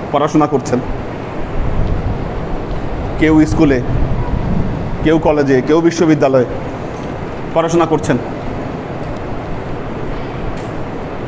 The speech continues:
তাদের এই পড়াশোনা পুরোটাই ইবাদত হতে পারে যদি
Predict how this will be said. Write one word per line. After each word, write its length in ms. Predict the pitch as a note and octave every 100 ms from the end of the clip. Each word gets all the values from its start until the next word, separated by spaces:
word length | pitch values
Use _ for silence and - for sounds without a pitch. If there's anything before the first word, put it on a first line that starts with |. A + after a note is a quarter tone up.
| -
তাদের 260 | D#3 F3+
এই 120 | F#3+ G3
পড়াশোনা 460 | E3+ E3 E3 D3+ G#2+ G#2+ - - - - - - - - -
পুরোটাই 380 | G3+ G#3 G3 F3+
ইবাদত 400 | E3+ E3+ D#3+ D3
হতে 160 | C3 C3+
পারে 180 | G#2+ F2+ - - - - - - - - - - C#3
যদি 300 | F#3 E3+